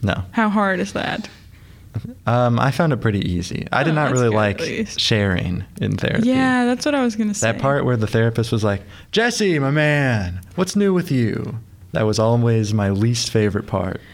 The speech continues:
Speaker 1: of
Speaker 2: Yeah,
Speaker 1: therapy.
Speaker 2: I mean
Speaker 1: "Nothing's new with me. Frankly, I don't wanna say anything at all."
Speaker 2: Yeah, what if you don't have anything to say?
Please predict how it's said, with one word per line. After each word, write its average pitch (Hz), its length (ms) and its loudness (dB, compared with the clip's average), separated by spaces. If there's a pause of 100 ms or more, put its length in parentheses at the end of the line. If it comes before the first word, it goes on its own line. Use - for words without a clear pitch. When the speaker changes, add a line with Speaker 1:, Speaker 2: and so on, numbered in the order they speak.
(260)
Speaker 1:
of 349 80 2
Speaker 2:
Yeah, 392 80 0
Speaker 1:
therapy. - 500 -2
Speaker 2:
I 285 120 0
mean 320 480 0 (360)
Speaker 1:
"Nothing's 156 540 2
new 107 220 2
with 90 180 0
me. 87 320 -2 (560)
Frankly, 208 760 0 (180)
I 240 140 2
don't 180 120 2
wanna 143 160 2
say 160 220 0
anything 185 340 0
at 214 80 -2
all." 190 320 -2 (280)
Speaker 2:
Yeah, 254 400 0
what 269 200 0
if 370 140 -6
you 381 80 0
don't 359 220 -4
have 285 260 -2
anything 226 400 0
to 220 100 -6
say? 240 540 -6